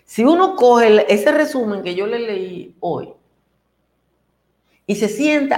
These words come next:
a hacer preguntas sobre el uso de los fondos de pensiones, sobre las ganancias que va a tener las A F P a partir del uso del dinero que,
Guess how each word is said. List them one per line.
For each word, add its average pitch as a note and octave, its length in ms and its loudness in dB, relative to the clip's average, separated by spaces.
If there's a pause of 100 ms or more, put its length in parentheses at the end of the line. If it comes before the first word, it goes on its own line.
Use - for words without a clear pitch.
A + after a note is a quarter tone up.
a G3 80 -6
hacer B3 400 -2
preguntas G3+ 840 -4 (960)
sobre G3+ 360 4
el G3 60 6
uso A#3 300 2
de G#3 80 -2
los F3+ 160 -4
fondos F#3 380 -10
de F3 100 -6
pensiones, D3+ 1000 -8
sobre G#3 380 2
las G3 180 2
ganancias G#3 1000 -2 (840)
que F#3 220 2
va F#3 160 4
a G#3+ 140 0
tener G#3 720 -6 (1300)
las F3+ 240 0
A F#3+ 160 4
F A3 220 -4
P G3+ 160 -6
a G3 140 -2
partir G3+ 380 -6
del G#3 180 -6
uso A#3 260 -8
del F#3 180 -4
dinero G#3 460 -4
que, - 80 -16